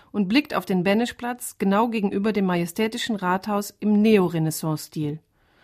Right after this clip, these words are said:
Früher einmal strömten hier um diese Uhrzeit die Bürger von Liberec in Scharen vorbei.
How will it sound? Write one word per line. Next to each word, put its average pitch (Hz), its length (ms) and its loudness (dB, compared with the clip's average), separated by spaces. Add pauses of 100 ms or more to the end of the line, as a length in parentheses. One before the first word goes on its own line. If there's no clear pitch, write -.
(260)
Früher 302 400 4
einmal 208 360 2
strömten 233 440 -2
hier 220 240 2
um 190 120 0
diese 208 240 -2
Uhrzeit 185 520 -2
die 185 80 -4
Bürger 247 300 0
von 185 200 -2
Liberec 202 480 -2
in 196 140 -4
Scharen 196 520 4
vorbei. 147 520 -6